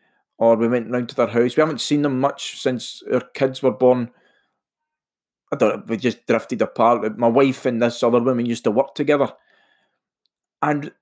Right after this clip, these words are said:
regardless of where we were, I always, when we met up with them, said at least one thing that made me look like I had an I Q of eight. And I'm,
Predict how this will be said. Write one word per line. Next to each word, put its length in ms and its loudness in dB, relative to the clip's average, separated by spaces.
regardless 840 0
of 140 0
where 180 4
we 180 0
were, 380 0
I 260 0
always, 800 4
when 240 2
we 60 0
met 200 0
up 160 -4
with 80 -2
them, 220 -6
said 340 0
at 120 2
least 640 -4
one 400 0
thing 560 -4
that 200 -2
made 300 -2
me 140 0
look 320 -2
like 460 -4
I 80 2
had 100 0
an 120 -2
I 200 2
Q 360 2
of 120 2
eight. 400 -6
And 260 0
I'm, 300 0